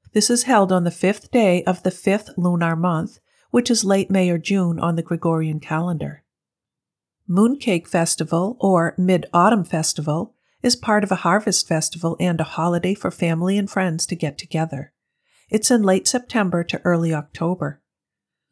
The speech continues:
National Day is to commemorate the establishment of the People's Republic of China in nineteen forty-nine. This holiday is referred to as Golden Week,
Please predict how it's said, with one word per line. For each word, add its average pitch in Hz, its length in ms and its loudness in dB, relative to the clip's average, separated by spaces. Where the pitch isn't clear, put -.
National 190 540 2
Day 165 440 -2
is 208 160 0
to - 120 -4
commemorate 185 600 2
the 190 100 2
establishment 196 840 0
of 160 140 -4
the 160 60 0
People's 196 480 -2
Republic 180 480 -2
of 165 100 -6
China 190 440 -2
in 170 120 0
nineteen 165 360 -2
forty-nine. 156 800 -4
This 202 180 2
holiday 185 440 4
is 214 160 2
referred 220 380 0
to 196 180 0
as 175 300 0
Golden 185 480 0
Week, 160 380 -4